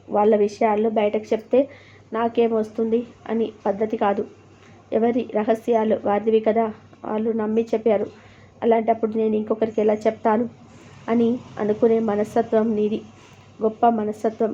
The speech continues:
అలాగే నీ వద్ద అబద్ధాలు చెప్పడం కూడా చాలా కష్టం. ఇతరులు ఏదైనా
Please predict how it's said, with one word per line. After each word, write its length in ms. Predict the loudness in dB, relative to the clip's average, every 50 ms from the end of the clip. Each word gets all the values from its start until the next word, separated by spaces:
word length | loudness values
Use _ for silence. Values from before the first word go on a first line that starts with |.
| -4 -8 -6
అలాగే 380 | -2 -2 0 0 2 2 2 2 0 -2 -8 -20 -20 _ -20 -18 -8 -4
నీ 160 | -2 0 0
వద్ద 260 | 2 0 0 0 0 -2 -2 -2
అబద్ధాలు 540 | -4 -2 -2 -2 -2 0 0 0 2 0 0
చెప్పడం 400 | -2 -4 -4 0 0 0 0 0 0
కూడా 260 | -2 -2 0 0 0 -2 -4 -10 -20 -20 -20 -20 -20 _ _ -4
చాలా 280 | -2 0 2 2 2 0
కష్టం. 420 | 0 -2 -4 -4 -4 -4 -6 -6 -6 -10 -20 -20 -20 _ _ _ _ -12
ఇతరులు 460 | -8 -8 -4 2 4 4 4 4 4
ఏదైనా 420 | 2 2 2 2 0 0 0 -2